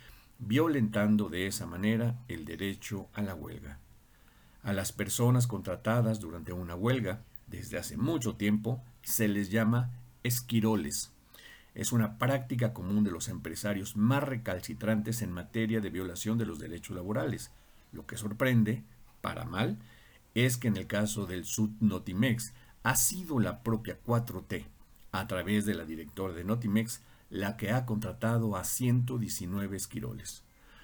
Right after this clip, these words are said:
Bajo ningún argumento, ninguno,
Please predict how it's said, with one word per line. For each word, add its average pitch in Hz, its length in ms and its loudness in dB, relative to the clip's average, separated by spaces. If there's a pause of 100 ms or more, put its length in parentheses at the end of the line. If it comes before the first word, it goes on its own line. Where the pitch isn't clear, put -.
(120)
Bajo 110 300 2
ningún 107 380 6
argumento, 90 680 -2 (340)
ninguno, 104 640 0